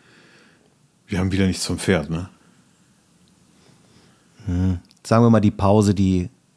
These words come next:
Speaker 2: das Internet eingelegt hat. Das war die vom Pferd für
Speaker 1: Okay.
Speaker 2: heute.
Speaker 1: Ähm, wir hatten uns ein Limit gesetzt mit unseren, ähm, eins zu eins Fotos. Haben wir das erwähnt?
Speaker 2: Ähm, weiß ich nicht, können wir zur Not ja nochmal machen.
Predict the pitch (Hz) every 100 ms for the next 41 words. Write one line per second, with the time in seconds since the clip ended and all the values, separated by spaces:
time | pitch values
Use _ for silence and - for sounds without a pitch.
0 | _ - 98 110 101 98 92 95 95 92
1 | 95 - 95 98 90 90 90 85 92 87
2 | - _ _ - 95 - 98 87 80 85
3 | - - 113 107 104 101 104 92 - 101
4 | 110 104 107 107 127 131 117 120 - 117
5 | 135 151 - 92 90 87 - - 92 95
6 | 95 90 92 90 85 87 85 82 85 82
7 | 85 82 82 76 _ _ _ _ _ -
8 | 101 - - 107 135 - - 73 - -
9 | 92 98 - 90 85 120 208 - _ _
10 | _ _ - - - _ - 101 98 95
11 | 95 95 95 92 95 110 120 120 120 120
12 | 107 - 110 104 104 101 98 107 127 123
13 | 123